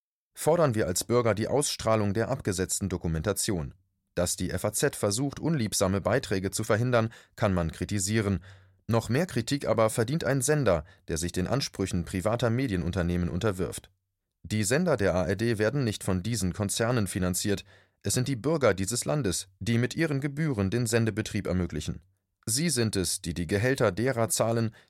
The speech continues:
die in eigenmächtiger Selbstgefälligkeit glauben, für die Gebührenzahler entscheiden zu dürfen,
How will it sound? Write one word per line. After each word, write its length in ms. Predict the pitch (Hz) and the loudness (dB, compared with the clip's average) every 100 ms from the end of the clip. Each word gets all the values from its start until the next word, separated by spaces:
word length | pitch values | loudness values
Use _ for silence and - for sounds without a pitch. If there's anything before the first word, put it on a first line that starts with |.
| - | -4
die 100 | 98 | -2
in 100 | 117 | 0
eigenmächtiger 720 | 123 147 110 95 - 113 120 | 0 0 0 0 -2 -2 0
Selbstgefälligkeit 960 | 101 101 - 95 - 82 - 95 87 | 2 0 -2 -6 -4 -4 -2 -2 -2
glauben, 400 | - 92 98 98 - - | 0 2 2 -2 -4 -16
für 180 | - 107 | -4 -2
die 120 | 95 | -2
Gebührenzahler 720 | 113 127 147 131 - 110 107 | -2 0 0 0 2 4 4
entscheiden 400 | 120 - 143 135 | 2 0 0 0
zu 120 | 120 117 | -2 0
dürfen, 400 | 117 110 117 | 0 0 -2